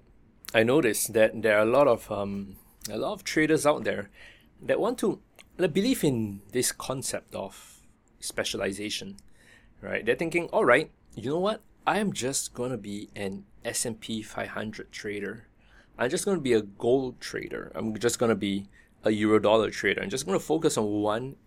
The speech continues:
instrument, right? Uh, or one, you know, one currency pair. I'm just gonna focus on it and I'm just going to do well, right? Because I, you know, I don't want to spread myself out too thin looking at all the different currency pairs. I just wanna focus on this and be a specialist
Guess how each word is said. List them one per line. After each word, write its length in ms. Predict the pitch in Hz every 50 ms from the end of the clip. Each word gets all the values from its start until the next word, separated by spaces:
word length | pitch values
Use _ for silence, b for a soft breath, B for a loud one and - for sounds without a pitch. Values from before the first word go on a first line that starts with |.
| _
instrument, 640 | 120 120 139 - - 113 95 - - - - - - B B B B B B B B -
right? 300 | 98 95 98 101 98 - -
Uh, 280 | - - 98 98 101 101
or 140 | - 98 104
one, 220 | 104 107 110 107 101
you 80 | - 98
know, 140 | 95 95 98
one 200 | 98 101 101 98
currency 380 | 101 - 110 123 123 - -
pair. 320 | - - 98 95 104 104 b b b b b b b 117
I'm 80 | 117
just 160 | 123 160 165
gonna 140 | - 196 160
focus 420 | - - - 151 165 165 180 160 -
on 140 | 156 160
it 80 | 170 -
and 120 | - - 113
I'm 100 | 110 107
just 200 | 110 117 110 107
going 140 | 117 117 104
to 80 | 104
do 260 | 101 - 110 110 110
well, 360 | 110 107 107 98 - - - - _ _ B B B B B B B B B B B _
right? 320 | 107 101 98 98 104 98
Because 400 | 98 104 - 123 117 110 - - - -
I, 240 | 107 107 107 101 - -
you 100 | 113 110
know, 120 | 107 110
I 80 | 110 113
don't 140 | 101 117 135
want 80 | 151
to 60 | 143 131
spread 300 | - - - 135 127 131
myself 360 | 131 120 - 131 131 123 120
out 160 | 131 123 -
too 140 | - 135 123
thin 260 | - - 135 147 139
looking 220 | 120 117 - 127
at 60 | 117 -
all 120 | 117 120
the 80 | 123 113
different 300 | - 117 - 131 120 -
currency 320 | - 117 123 120 - 127
pairs. 300 | 127 123 131 151 147 -
I 40 | 113
just 180 | 110 117 - -
wanna 120 | 120 113
focus 460 | 107 - - 123 131 139 - 139 -
on 100 | 120 104
this 200 | 101 104 101 -
and 80 | 110 104
be 100 | 104 104
a 60 | 101
specialist 840 | - - - - 135 123 - - 113 110 113 120 - - - - -